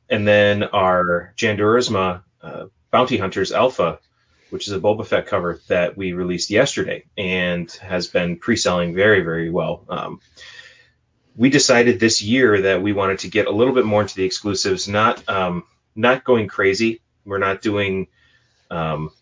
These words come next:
you know, massive print runs on everything that we do. We've, we've selected very specific books for very specific reasons.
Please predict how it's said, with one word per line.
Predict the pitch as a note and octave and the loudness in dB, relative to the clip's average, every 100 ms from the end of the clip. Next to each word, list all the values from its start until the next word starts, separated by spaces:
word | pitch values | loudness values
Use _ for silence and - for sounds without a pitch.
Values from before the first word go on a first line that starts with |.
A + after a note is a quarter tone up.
| _ _ _ | _ _ _
you | - E2+ | -6 -4
know, | |
massive | E2+ G2 G2 G#2+ - A#2 | -2 0 0 0 0 -2
print | - B2 A#2+ | 0 -2 2
runs | A#2 A#2 A#2+ A2 | 2 2 2 -2
on | - F#2 F2+ F2 | -4 -4 -4 -4
everything | G2+ F#2+ G2+ G#2 | -4 -4 -4 -4
that | F#2+ | -4
we | F2+ F#2 | -4 -6
do. | F#2+ G#2+ | -2 -2
We've, | G#2+ F#2+ E2 _ | 0 -2 -6 _
we've | A2 F#2 | -8 -4
selected | - G#2 G2 - F#2+ | 0 2 0 0 -6
very | E2+ G#2 | -4 -2
specific | G#2 - F#2+ A2+ - - | -2 -2 -2 0 -2 -2
books | G2 F#2+ | -4 -2
for | - F2 | -4 -4
very | F#2 | -2
specific | F#2+ F#2 - F#2+ F2 | 0 -2 -2 -4 -6
reasons. | F#2 F#2+ B2 C3 - | -4 -4 -4 -6 -10